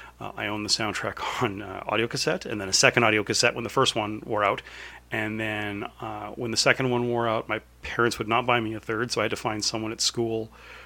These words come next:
who had it, and I made a copy of that, and eventually I got it on C D, and now I have it digitally. And I even made a point of tracking down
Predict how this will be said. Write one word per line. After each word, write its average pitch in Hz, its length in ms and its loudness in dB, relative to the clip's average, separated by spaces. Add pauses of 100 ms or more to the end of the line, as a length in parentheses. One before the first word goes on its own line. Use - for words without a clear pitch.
who 113 220 -4
had 113 260 6
it, 123 40 6
and 117 120 0
I 113 40 -6
made 110 140 -2
a 101 60 -6
copy 110 340 2
of 101 100 -4
that, 104 220 -4
and 120 100 0
eventually 117 360 2
I - 20 -4
got 110 140 2
it 107 80 -4
on 101 120 -4
C 101 200 0
D, 101 160 -8
and 104 80 -4
now 107 140 0
I 101 40 -4
have 98 160 -4
it 98 80 -6
digitally. - 520 0 (360)
And 127 100 -2
I 127 40 4
even 127 180 2
made 120 140 2
a - 20 0
point 123 320 2
of 117 160 -4
tracking 117 440 0
down 107 420 -4